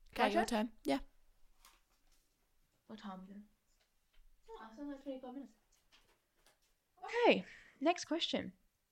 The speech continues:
Speaker 2: Have you ever caught yourself thinking about doing it with someone of,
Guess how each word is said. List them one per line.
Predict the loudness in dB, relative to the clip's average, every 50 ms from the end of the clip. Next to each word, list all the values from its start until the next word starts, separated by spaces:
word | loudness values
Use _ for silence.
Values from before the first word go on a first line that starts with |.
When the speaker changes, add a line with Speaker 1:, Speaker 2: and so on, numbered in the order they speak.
| _ _ _ _ -12
Speaker 2:
Have | -4 0 2 4
you | 6 6
ever | 4 4
caught | 2 6 8 10 10 10
yourself | 8 6 6 6 6 6 6
thinking | 4 6 6 6 6 6 4 4 8
about | 10 10 10 10 10 8
doing | 8 8 8 8 8 8
it | 6 6 4 2 -4 -12 -20 _ _
with | 4 4 4 4
someone | 4 2 4 4 4 4 4 4 2 4 4
of, | 4 4 4